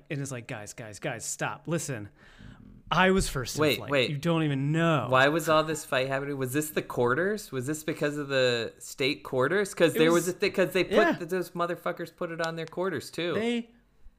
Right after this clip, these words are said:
Speaker 1: both, we both did. <laughs> They put it on their quarter. We put it on our quarter,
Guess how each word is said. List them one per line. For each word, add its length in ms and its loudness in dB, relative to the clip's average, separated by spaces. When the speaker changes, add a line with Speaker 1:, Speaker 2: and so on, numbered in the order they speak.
Speaker 1:
both, 420 0
we 160 -2
both 260 4
did. 320 -4
<laughs> 100 2
They 200 6
put 220 2
it 100 6
on 180 4
their 200 2
quarter. 340 -2
We 180 -2
put 140 -2
it 120 0
on 180 0
our 180 0
quarter, 520 -6